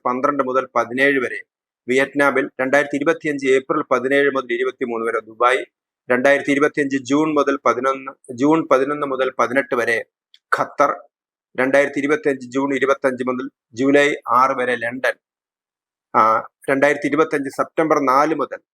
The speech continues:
എട്ട് വരെ മലേഷ്യ. ഒൻപത് മാസത്തിനുള്ളിൽ ആറ് രഹസ്യ വിദേശയാത്രകൾ. എന്തിനു വേണ്ടി? എന്തുകൊണ്ടാണ് യാത്രാ വിവരം സുരക്ഷാ സംവിധാനത്തെ പോലും അറിയിക്കാത്തത്?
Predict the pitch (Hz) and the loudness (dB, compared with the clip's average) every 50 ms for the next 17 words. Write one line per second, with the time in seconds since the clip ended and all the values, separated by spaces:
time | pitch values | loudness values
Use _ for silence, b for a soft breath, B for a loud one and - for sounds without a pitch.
0 | _ _ _ _ _ _ _ _ _ _ _ - 143 - 143 - 185 156 135 127 | _ _ _ _ _ _ _ _ _ _ _ -4 -4 -4 0 2 2 4 4 2
1 | 127 120 117 120 120 135 147 139 - - 135 117 117 - - _ _ _ _ _ | 0 -2 -2 -2 0 0 0 0 -2 -2 -2 -2 -2 -4 -6 _ _ _ _ _
2 | _ _ _ _ _ - 147 151 165 175 175 196 190 175 151 139 143 - - - | _ _ _ _ _ 0 2 2 4 4 4 4 2 2 2 0 -2 -2 -4 -6
3 | 156 147 143 139 139 139 - - 123 131 135 139 151 151 156 160 151 127 120 127 | -4 -2 0 0 -2 -4 -4 -4 -2 0 2 2 2 2 0 0 -2 -4 -6 -8
4 | 143 - - - 156 131 117 127 131 127 127 131 117 113 113 - 123 110 95 - | -10 -6 -4 -2 -2 0 0 0 0 0 2 2 2 0 0 0 -2 -4 -4 -6
5 | - - 139 143 - 156 160 147 131 120 110 107 104 90 - _ _ _ _ _ | -6 -6 -6 -2 0 0 0 0 0 -4 -4 -6 -8 -10 -10 _ _ _ _ _
6 | _ _ _ _ _ - 143 151 165 180 196 185 175 160 156 151 151 147 135 127 | _ _ _ _ _ 2 4 4 6 6 6 4 4 2 0 0 0 0 0 0
7 | 131 131 - - 156 160 156 143 135 131 135 143 143 - - 139 135 139 139 - | 0 0 0 0 0 0 0 0 -2 -4 -4 -6 -6 -8 -6 -4 -4 -4 -4 -2
8 | - 170 170 170 143 131 135 135 139 131 131 - - 131 - - 127 131 139 123 | -2 -2 -2 -2 -2 0 0 0 0 0 -2 -4 -4 -4 -4 -2 -2 -2 0 0
9 | 113 110 127 127 123 - 117 110 - - 98 90 87 | 0 0 0 -2 -2 0 0 0 0 -2 -8 -10 -12